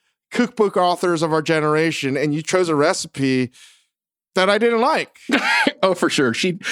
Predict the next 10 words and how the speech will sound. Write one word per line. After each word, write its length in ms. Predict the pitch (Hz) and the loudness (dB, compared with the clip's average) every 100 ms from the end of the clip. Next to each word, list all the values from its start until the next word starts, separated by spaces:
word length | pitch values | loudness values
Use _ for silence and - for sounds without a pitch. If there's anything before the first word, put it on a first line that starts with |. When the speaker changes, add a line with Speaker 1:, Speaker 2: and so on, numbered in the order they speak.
| - | -2
Speaker 2:
she 160 | - 226 | 0 2
definitely 360 | 233 311 247 | 2 2 0
chose, 300 | 190 180 170 | 2 2 2
like, 140 | 151 147 | 2 0
an 120 | 131 151 | 0 0
unimpeachable 800 | 160 170 147 - 156 165 143 135 | 2 0 0 -2 0 2 2 2
Speaker 1:
Yeah. 100 | 139 | 2
Speaker 2:
author. 400 | 131 131 113 120 - - | 0 0 0 0 0 0
<laughs> 240 | - - 170 165 180 | 0 0 0 4 4
Speaker 1:
Very 340 | 151 185 208 | 4 2 4